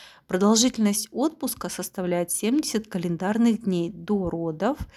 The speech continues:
и семьдесят, семьдесят дней после. В случае многоплодной беременности восемьдесят четыре дня до родов,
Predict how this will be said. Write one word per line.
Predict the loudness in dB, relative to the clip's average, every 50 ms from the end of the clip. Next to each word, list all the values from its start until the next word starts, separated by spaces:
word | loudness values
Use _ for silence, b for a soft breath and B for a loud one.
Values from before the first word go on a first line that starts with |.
| B B B B B
и | 0 2 2
семьдесят, | 2 0 0 2 2 2 2 2 2 4 2 2 2 0 -4 -4 -4 -4 -4 -8 -10
семьдесят | -10 -6 -2 0 2 2 2 0 0 -2 -4 -4 -2
дней | 0 0 0 0
после. | 0 -2 -4 -4 -4 -4 -6 -8 -8 -10 -10 -12 _ _ _ _ _ _ _ _ _ _ _ _ _ _ B B B B B B B B B
В | 0
случае | 2 2 4 4 4 2 2
многоплодной | 2 2 2 0 -2 -2 -2 -2 0 2 2 4
беременности | 4 4 4 4 4 2 0 0 -4 -6 -10 -6
восемьдесят | -2 0 0 0 0 0 0 0 0 0 -2 -4 -4
четыре | -4 -6 -6 -4 -2 0 0 0 0
дня | -2 -4 -4 -4 -4
до | -2 0 2 2 2 0
родов, | -2 -2 -4 -2 0 0 0 0 -2 -6 -18